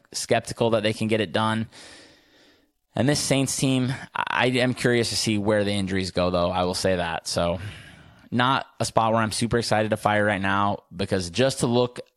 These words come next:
across some of these names, I mean, you have Rashid Shaheed, which I, I know this sounds like, why are we capping for Rashid Shaheed? But he's, like, actually good. And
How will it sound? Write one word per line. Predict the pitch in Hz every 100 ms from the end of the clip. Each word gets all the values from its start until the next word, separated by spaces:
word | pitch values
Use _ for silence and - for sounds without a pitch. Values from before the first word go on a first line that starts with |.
| _ _ _ _ _ _ _ -
across | 110 - 117 -
some | 117
of | 110
these | 104
names, | 101 101 101 98 -
I |
mean, | 95 98 98 - _ _ - - - -
you | 135
have | 131
Rashid | 131 - 135 131
Shaheed, | 131 117 113 120
which | 110 107
I, | 110 110
I | 80 135
know | 147
this | 135 123
sounds | - - 117 117
like, | 107 -
why | 110 113
are | 110
we | 107
capping | 113 110 107
for | 98 104
Rashid | 101 - 104 98
Shaheed? | 95 95
But | 95
he's, | 117 233
like, | 240 -
actually | 117 127 - 117 104
good. | 87 92 90 90
And | 92 101